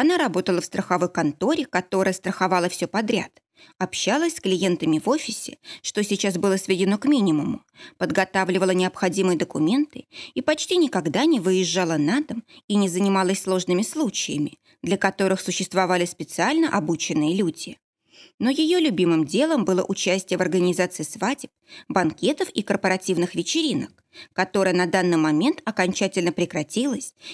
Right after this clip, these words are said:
и без которого она чувствовала себя совсем грустно.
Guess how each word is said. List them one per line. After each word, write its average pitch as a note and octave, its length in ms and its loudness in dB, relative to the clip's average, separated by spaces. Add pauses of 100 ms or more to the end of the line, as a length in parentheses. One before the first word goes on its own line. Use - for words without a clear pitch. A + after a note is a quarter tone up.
(100)
и G3+ 80 -4
без F#3+ 160 0
которого F#3+ 480 0
она E3 180 2
чувствовала A3+ 520 -2
себя F3+ 280 -2
совсем F3 400 -4
грустно. - 540 -2